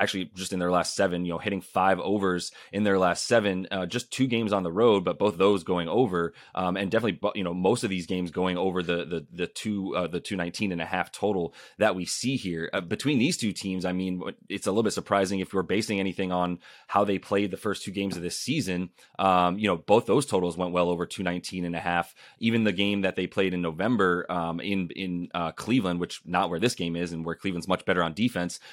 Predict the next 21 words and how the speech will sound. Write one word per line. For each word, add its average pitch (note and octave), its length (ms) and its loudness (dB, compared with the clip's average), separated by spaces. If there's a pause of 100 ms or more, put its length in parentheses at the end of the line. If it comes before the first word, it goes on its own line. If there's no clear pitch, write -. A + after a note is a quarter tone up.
(120)
When G#2+ 100 0
they G#2+ 80 2
played A2+ 160 4
this F#2+ 100 -4
game G2+ 180 -2
in F2+ 80 -2
Cleveland, G#2+ 420 -2
even, F2+ 320 -2
uh, F2+ 220 -2
it F#2+ 60 -2
was F2+ 80 -6
still C3 180 0
two B2+ 180 -2
twenty-seven. F#2+ 640 -2 (180)
The - 60 -18
pace B2+ 240 2
was A#2+ 120 -4
still A2+ 200 6
at, G#2 80 6
like, F#2 160 0
ninety-seven. F2+ 840 -2